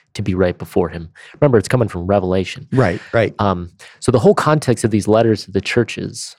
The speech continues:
Speaker 1: um, in the first part of, uh, Revelation here is about that which is lacking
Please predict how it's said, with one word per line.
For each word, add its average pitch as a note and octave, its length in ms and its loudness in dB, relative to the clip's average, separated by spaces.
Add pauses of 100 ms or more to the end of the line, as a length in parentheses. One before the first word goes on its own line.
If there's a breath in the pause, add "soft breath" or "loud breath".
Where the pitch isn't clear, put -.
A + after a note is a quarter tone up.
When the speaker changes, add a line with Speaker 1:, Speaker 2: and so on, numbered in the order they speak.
Speaker 1:
um, F#2 400 -4 (300)
in A2 100 2
the G2 60 -4
first A2+ 280 0
part G#2+ 220 2
of, F#2 220 -4
uh, F#2 160 0
Revelation G2 540 0
here F#2+ 360 -4
is G2+ 180 -2
about G2+ 520 0
that G#2+ 260 0
which G#2+ 200 -2
is F2+ 180 -10
lacking F#2+ 580 -4